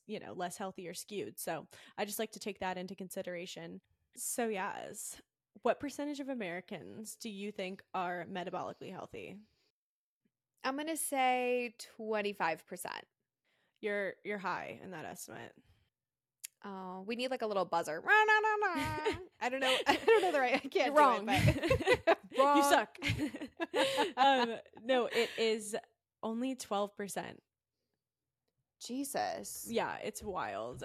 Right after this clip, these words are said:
Speaker 1: Um, so that means eighty-eight percent of people, which I had to do that math earlier, are metabolically unhealthy. <laughs> Math is my specialty.
Speaker 2: Wow.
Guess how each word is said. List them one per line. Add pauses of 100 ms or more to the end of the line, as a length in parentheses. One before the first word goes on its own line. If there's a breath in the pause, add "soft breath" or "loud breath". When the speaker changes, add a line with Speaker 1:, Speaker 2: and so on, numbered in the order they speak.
Speaker 1:
Um,
so
that
means
eighty-eight
percent
of
people, (520)
which (420)
I
had
to
do
that
math
earlier, (360)
are
metabolically
unhealthy. (160)
<laughs>
Math
is
my
specialty.
Speaker 2:
Wow.